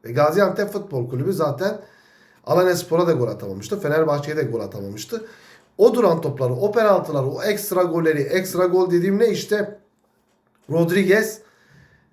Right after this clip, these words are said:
gelişine bir gömüyor. Zaten adamın golü Puskas golüne aday gösterildi yani.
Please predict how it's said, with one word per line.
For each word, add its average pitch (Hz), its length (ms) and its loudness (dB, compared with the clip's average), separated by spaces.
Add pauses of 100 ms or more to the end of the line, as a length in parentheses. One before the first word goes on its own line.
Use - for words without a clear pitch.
(580)
gelişine 196 580 2
bir 233 80 -2
gömüyor. 180 600 2 (500)
Zaten 180 360 2
adamın 160 380 0
golü 170 240 -2
Puskas - 560 -6 (800)
golüne 151 340 0
aday 151 600 0
gösterildi 113 580 -6
yani. 104 320 -8